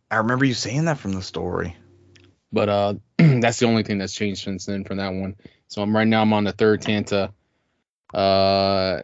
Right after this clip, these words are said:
Speaker 2: I gotta beat them before I can go confront her mother. Um, so I'll probably put only a couple more hours into it. Uh,
Speaker 1: Are you close to the end?
Speaker 2: Yeah, yeah, I got a couple more chapters and I'm done. Uh, no, it's only, I'll only put, like, twenty hours into it. It's probably, like, a twenty-five hour game.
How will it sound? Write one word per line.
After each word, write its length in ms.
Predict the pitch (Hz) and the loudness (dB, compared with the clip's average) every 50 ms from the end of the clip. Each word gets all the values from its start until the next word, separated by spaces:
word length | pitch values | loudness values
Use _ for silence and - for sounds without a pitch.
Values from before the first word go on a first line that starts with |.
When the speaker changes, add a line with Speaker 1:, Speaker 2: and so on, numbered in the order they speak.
| - _ - - | -10 _ -18 -14
Speaker 2:
I 60 | - 101 | -8 -2
gotta 160 | 104 104 104 | 0 0 0
beat 200 | 98 107 101 - | 0 -2 -4 -2
them 160 | - 101 95 | -2 -2 -2
before 260 | 95 90 - 101 95 90 | -2 -2 -2 -2 -2 0
I 20 | |
can 120 | 98 101 | 0 0
go 120 | 98 95 92 | 0 0 0
confront 360 | - 98 92 - 101 95 87 | -2 -6 -4 -2 -4 -4 -2
her 100 | - 101 | -2 -2
mother. 400 | 98 98 98 95 95 95 - - _ _ _ _ _ | 0 2 2 2 0 -2 -4 -6 _ _ _ _ _
Um, 640 | - 113 104 101 98 101 101 98 101 98 95 98 95 - _ _ _ _ | 0 2 2 4 4 2 2 2 2 0 0 -2 -4 -6 _ _ _ _
so 140 | - - 110 | 0 0 0
I'll 40 | |
probably 300 | 104 - 151 131 107 - | 4 4 4 4 2 0
put 220 | - - 117 107 101 | -4 -2 -2 0 0
only 180 | 101 95 95 | 0 -2 -4
a 40 | 90 | -4
couple 200 | - 95 95 95 | -6 -6 -6 -4
more 160 | 92 92 95 | -4 -2 -2
hours 240 | 92 92 95 95 95 | -2 -2 0 -2 -2
into 280 | 92 90 - - 95 95 | -4 -6 -4 -2 0 0
it. 100 | 95 - _ _ _ _ _ _ _ _ _ _ _ - - - - - - - | -2 -4 _ _ _ _ _ _ _ _ _ _ _ -20 -20 -20 -20 -20 -12 -4
Uh, 340 | 110 113 113 113 110 113 117 | -2 0 2 4 4 6 6
Speaker 1:
Are 80 | 113 120 | 6 6
you 100 | 127 120 | 4 4
close 280 | 110 127 135 170 - - | 2 2 2 2 2 0
to 60 | 120 | 0
the 120 | 110 113 | 2 2
end? 240 | 113 127 147 151 - - _ _ _ _ _ _ _ _ _ _ - | 2 2 0 -2 -4 -8 _ _ _ _ _ _ _ _ _ _ 2
Speaker 2:
Yeah, 200 | 151 131 101 - - _ | 2 2 2 0 -6 _
yeah, 160 | 107 95 92 | -8 -6 -6
I 20 | 98 | -6
got 140 | 101 95 | -6 -8
a 40 | 98 | -8
couple 260 | - - 117 - - | -4 -6 -6 -6 -4
more 120 | 95 90 85 | -8 -8 -6
chapters 380 | - 95 90 90 - 92 90 | -4 -2 -4 -2 -4 -6 -8
and 80 | 95 92 | -6 -8
I'm 100 | 92 90 | -6 -6
done. 180 | 90 92 92 - - _ _ - - _ - - | -6 -6 -8 -8 -12 _ _ -20 -16 _ -14 -4
Uh, 380 | - 104 104 104 104 104 104 101 | 0 2 4 4 4 4 2 0
no, 220 | 98 92 107 107 | 0 -2 -4 -2
it's 140 | 104 113 107 | -2 0 0
only, 280 | 120 113 110 104 101 82 | 2 2 2 0 -2 -2
I'll 140 | 71 113 131 | 0 2 4
only 180 | 135 135 123 110 | 4 4 2 2
put, 140 | - 104 | 0 -4
like, 160 | 95 95 95 90 | -4 -4 -4 -4
twenty 260 | - 104 101 95 92 | -4 -6 -4 -2 -2
hours 240 | 92 95 95 95 95 | -2 -2 -2 -2 -4
into 140 | 92 - 107 | -6 -4 -6
it. 20 | 98 | -4
It's 40 | |
probably, 200 | - 123 113 101 | 0 0 0 0
like, 80 | 95 87 | 0 -4
a 40 | - | -4
twenty-five 300 | 98 95 87 - 90 90 | -6 -6 -2 -2 0 0
hour 160 | 92 90 87 | 0 0 0
game. 220 | 92 92 95 95 | -2 -4 -4 -6